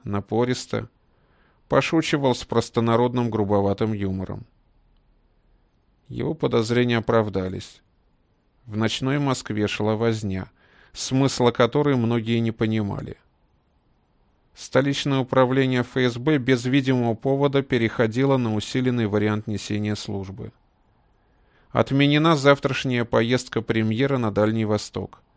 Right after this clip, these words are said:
Несмотря на запланированный выходной, в десять утра собирается Государственная Дума.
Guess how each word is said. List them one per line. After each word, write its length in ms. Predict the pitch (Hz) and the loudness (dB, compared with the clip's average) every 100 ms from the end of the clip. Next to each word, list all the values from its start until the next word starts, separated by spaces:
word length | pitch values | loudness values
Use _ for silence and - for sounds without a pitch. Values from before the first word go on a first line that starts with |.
| _ _ _ _ 117 | _ _ _ _ -4
Несмотря 540 | 120 - 127 139 143 | -2 2 4 6 4
на 100 | 131 | 4
запланированный 800 | 120 117 127 127 123 110 110 107 | 0 2 4 4 2 2 0 0
выходной, 720 | 101 - 110 101 110 127 135 _ _ _ _ | -2 -2 -2 -2 -4 -4 -6 _ _ _ _
в 140 | 113 107 | -10 0
десять 400 | 127 156 135 131 | 4 4 2 -2
утра 300 | 117 123 135 | 2 4 4
собирается 680 | - 131 120 113 117 - 131 | 2 0 4 4 4 2 -2
Государственная 960 | 131 - 101 104 - 104 107 107 107 | -2 0 2 2 0 -4 -4 -2 -2
Дума. 420 | 98 95 95 110 | -4 -8 -10 -14